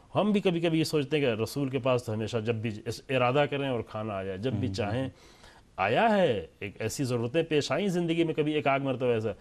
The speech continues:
Speaker 1: لیکن یہ نہیں کہ زندگی میں جب مشکل پیش آتی تو فوراً ارادہ کرتے تھے اور دعا کرتے تھے اللہ کی طرف سے۔ یہ، یہ زندگی کبھی عام انسانوں کے لیے نمونۂ عمل نہیں بن سکتی۔ خوب امیر المومنین السلام گھر میں تشریف لے دیکھا، کچھ بھی نہیں ہے۔ جناب زہرا نے کہا کہ بچے بھوکے ہیں۔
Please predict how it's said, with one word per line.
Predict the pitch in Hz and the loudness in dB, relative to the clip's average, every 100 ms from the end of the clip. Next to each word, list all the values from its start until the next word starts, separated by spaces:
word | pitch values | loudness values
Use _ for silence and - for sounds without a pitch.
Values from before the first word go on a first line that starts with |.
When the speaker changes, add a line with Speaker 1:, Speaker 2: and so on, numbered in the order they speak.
| - - - | -14 -20 -12
Speaker 1:
لیکن | 127 131 165 | -6 -2 0
یہ | 214 | 2
نہیں | 233 | 2
کہ | 190 | 0
زندگی | 160 165 165 170 | 0 0 0 0
میں | 165 151 | 0 0
جب | 147 | 0
مشکل | 135 139 - 143 | 0 -2 -4 -4
پیش | 143 135 | -2 -2
آتی | 131 139 | -2 -2
تو | 123 | -4
فوراً | 139 131 131 - _ - - - - | -2 -2 -4 -14 _ -20 -20 -14 -4
ارادہ | 120 120 123 | 0 2 2
کرتے | 117 117 120 | 0 -2 -2
تھے | 127 | 0
اور | 113 | 0
دعا | 104 117 | 0 0
کرتے | 113 104 117 | 0 -4 -4
تھے | 110 104 | -2 -2
اللہ | 104 110 | -2 -2
کی | 104 | -2
طرف | 104 98 | -6 -6
سے۔ | 113 | -4
یہ، | 123 170 | -2 0
یہ | 131 131 185 | 0 2 2
زندگی | 143 139 135 156 | 2 0 0 -2
کبھی | 170 147 160 156 | -2 -2 -2 -4
عام | 135 160 151 | -2 0 0
انسانوں | 127 - 120 127 | -2 -2 -4 -4
کے | 123 | -4
لیے | 135 151 | -4 -2
نمونۂ | 131 117 120 117 | -2 -2 -2 -4
عمل | 110 135 151 147 - - - - - - | -2 0 -2 -6 -18 -20 -20 -20 -20 -4
نہیں | 160 151 | 0 2
بن | 110 | 2
سکتی۔ | 110 92 110 95 95 | -2 -6 -8 -8 -8
خوب | 143 | -4
امیر | 120 147 | 0 0
المومنین | 151 156 | 0 0
السلام | 139 151 151 | 0 0 2
گھر | 139 156 | 2 2
میں | 147 | 2
تشریف | 147 151 | 2 2
لے | 143 | 2
دیکھا، | 139 - | 2 2
کچھ | 214 | 0
بھی | 240 | 2
نہیں | 190 123 | 2 2
ہے۔ | 104 95 | 0 -4
جناب | 104 123 127 | -2 -2 0
زہرا | 131 139 | 0 0
نے | 147 | -2
کہا | |
کہ | 139 | -2
بچے | 131 139 | -4 -2
بھوکے | 139 127 131 | 0 0 0
ہیں۔ | 147 | -2